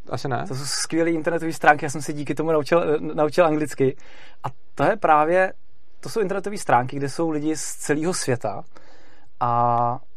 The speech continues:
Speaker 2: učí tam, doučují tam ci-, cizí jazyky, já jsem se do-, doučoval tam angličtinu a ty si dáš třeba, chci se učit anglič-,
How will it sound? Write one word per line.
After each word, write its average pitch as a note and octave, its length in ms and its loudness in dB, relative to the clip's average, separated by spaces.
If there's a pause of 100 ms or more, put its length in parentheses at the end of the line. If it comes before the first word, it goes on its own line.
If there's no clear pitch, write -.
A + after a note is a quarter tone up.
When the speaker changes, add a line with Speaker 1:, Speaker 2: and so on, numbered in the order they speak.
(480)
Speaker 2:
učí C#3 220 -2
tam, D3+ 280 8
doučují C#3+ 300 0
tam D#3 140 2
ci-, - 120 -6
cizí D3 280 -2
jazyky, C3+ 300 4
já C3+ 60 6
jsem C3+ 120 -2
se D3+ 100 0
do-, D3+ 100 -2
doučoval C#3+ 380 0
tam C#3+ 160 2
angličtinu C3+ 320 -2
a C#3 40 0
ty C3 80 -4
si D#3 80 2
dáš C#3 140 8
třeba, C3+ 160 6
chci C3 340 -4
se D#3 80 0
učit C3+ 220 0
anglič-, C3+ 360 -2